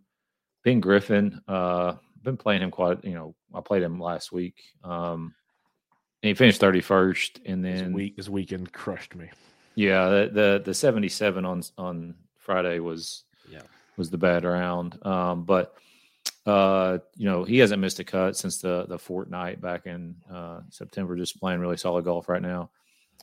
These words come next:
Speaker 1: Taylor Moore at eighty-three hundred. He finished sixteenth here last year, coming off an eleventh place finish last week. And then, yeah, E V R. So I think I, I mentioned him at the American Express. That's where it was. He finished,
Speaker 2: Yep.
Speaker 1: he was sixty-seven hundred there, finished tied sixth, scored a hundred twenty-two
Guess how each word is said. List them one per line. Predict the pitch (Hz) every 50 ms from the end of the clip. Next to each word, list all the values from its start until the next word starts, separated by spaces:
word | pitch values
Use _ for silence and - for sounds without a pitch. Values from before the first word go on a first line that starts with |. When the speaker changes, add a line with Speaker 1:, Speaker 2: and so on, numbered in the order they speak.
| _ _ _ _
Speaker 1:
Taylor | - 120 131 120 104
Moore | 92 101 104 104 107 113
at | 104
eighty-three | 107 107 101 98 92 - - - 101 110 120 113
hundred. | 120 120 120 117 120 127 123 123 113 104 - - - _ -
He | 101 95
finished | - 104 95 90 - -
sixteenth | - 104 - - - - 104 104 98 -
here | - 95 92
last | 92 92 92 92 87 - -
year, | - 98 98 92 92
coming | - 98 92 90
off | 87 - -
an | 85
eleventh | 82 80 82 92 95 90 92 92 - _
place | _ 95 92 87 -
finish | - 98 92 90 87 - -
last | 92 87 87 - -
week. | - 95 92 90 - _ _ _ _ _ _ _ _ _
And | - 120 113
then, | 104 98 95
yeah, | 95 90 85 -
E | 110 101 104
V | 95 98 90
R. | 87 85 85 87 85 87
So | - - - 92 90 90 87 85 - _ _ _ _ _ _ _ _ _ _ _ _ _ -
I | -
think | 95 110 101 92 90 101 - -
I, | 104
I | 98 104 -
mentioned | 104 104 113 107 - 95
him | 98 95
at | 95 87
the | - 98
American | 92 95 95 92 90 85
Express. | 85 - - 95 90 -
That's | 92 87 - 87
where | 90
it | 92
was. | 87 87 87 85 82
He | 90 87
finished, | - - 95 92 87 -
Speaker 2:
Yep. | - -
Speaker 1:
he | 98 92
was | 85 80 -
sixty-seven | - 120 - - - 101 - - 107 104 92 92 92
hundred | 85 95 98 95 87 90 85 80
there, | 90 90 90 87 85
finished | - - 90 85 - - -
tied | - 95 92 87 85
sixth, | - - - - 101 95 90 - -
scored | - - 101 90
a | 87
hundred | 98 101 101 95 90 -
twenty-two | - - 98 92 - - - 98 90 85